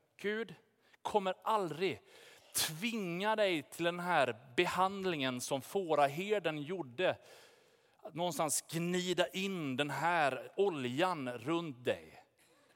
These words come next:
Men däremot så säger han att du kan få ta emot den helige ande som en gåva. Om du vill så kan du få bli uppfylld utav anden. Men det är ingenting som bara plötsligt tar över dig. Han kommer inte tvinga sig på dig, utan det är en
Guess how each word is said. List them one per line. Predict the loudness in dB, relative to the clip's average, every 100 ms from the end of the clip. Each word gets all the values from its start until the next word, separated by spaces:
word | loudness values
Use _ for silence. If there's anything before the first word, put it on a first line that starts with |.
| _ -20 -10
Men | -4
däremot | 2 2 2 -6
så | -6
säger | -2 0 2
han | 2 0
att | -2 -6
du | -10
kan | -2 -2
få | 0
ta | -8 0 0
emot | 0 -4 -4
den | -8
helige | -6 -2 -2 0 -2
ande | -2 -6
som | -8
en | -8
gåva. | -6 -4 -2
Om | 0 4 4 4 -4
du | -8
vill | -6 -4 -4 -6 -14 _ -20 -20 -20 -20 -20
så | -10 -4
kan | 0 2
du | 2
få | 0
bli | -2 -4
uppfylld | -6 -6 -12 -6 -2 -2 0
utav | -4 -2 0 0
anden. | 0 -4 -2 -2 -2 -14 -20 _ _ _ _ _ _ _ _
Men | 2
det |
är | 4
ingenting | 2 0 0
som | 2
bara | 6 6
plötsligt | 6 0 2 -6
tar | 2 2 4
över | -2 0 0
dig. | 2 2 2
Han | -2
kommer | -4
inte | 0 0
tvinga | -2 -2 -2 -2 -2 0
sig | -2
på | -2 0
dig, | 0
utan | 0 0
det | 0 4 4
är |
en | 4